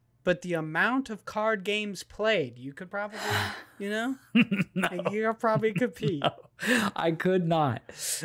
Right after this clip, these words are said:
Speaker 2: Um,
Speaker 1: <laughs>
Speaker 2: not at all. That's, that's the thing is, like, I feel like I do everything at a very, like, average to above average rate. Like, everything I do is,
Speaker 1: Okay.
Speaker 2: like, pretty good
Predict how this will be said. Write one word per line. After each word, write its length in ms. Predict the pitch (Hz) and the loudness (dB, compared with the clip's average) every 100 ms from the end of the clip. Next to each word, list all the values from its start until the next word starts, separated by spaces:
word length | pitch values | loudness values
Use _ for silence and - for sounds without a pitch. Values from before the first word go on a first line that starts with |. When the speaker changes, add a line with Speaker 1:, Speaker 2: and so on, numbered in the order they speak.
| - - | -4 6
Speaker 2:
Um, 560 | - 147 302 135 320 381 440 | 6 8 6 6 2 2 0
Speaker 1:
<laughs> 100 | - | 0
Speaker 2:
not 300 | 160 151 156 | 4 4 6
at 80 | 151 | 6
all. 400 | 139 123 117 - - - - | 6 4 0 -8 -12 -12 2
That's, 260 | 247 381 277 | 4 6 4
that's 200 | 311 - | 2 4
the 100 | 403 | 2
thing 260 | - 339 233 | 4 6 8
is, 140 | 190 | 8
like, 240 | 208 196 - | 4 2 0
I 140 | 202 233 | 0 2
feel 340 | - 269 302 | 6 6 6
like 200 | 277 277 - | 4 2 4
I 220 | 196 208 | 6 6
do 360 | 165 185 208 | 6 6 6
everything 560 | 214 170 185 202 208 208 | 6 4 4 4 4 4
at 60 | 175 | 4
a 80 | |
very, 460 | 143 131 156 170 170 | 4 2 4 6 6
like, 400 | 151 135 - - _ - | 6 4 2 -10 _ -2
average 600 | 160 202 190 190 170 - | 4 4 4 2 2 2
to 180 | - 160 | 4 4
above 460 | 139 127 143 135 | 4 4 4 4
average 460 | 131 135 123 123 120 | 2 0 0 0 -2
rate. 360 | 117 117 95 - - | -2 0 0 -4 0
Like, 140 | 127 | 4
everything 480 | 175 226 233 226 202 | 4 4 2 4 4
I 140 | 175 | 6
do 240 | 156 160 151 143 | 6 6 6 6
is, 120 | 131 | 6
Speaker 1:
Okay. 60 | 123 | 4
Speaker 2:
like, 280 | 123 - | 2 -2
pretty 240 | - 339 311 | 2 4 4
good 360 | 262 285 277 | 6 6 6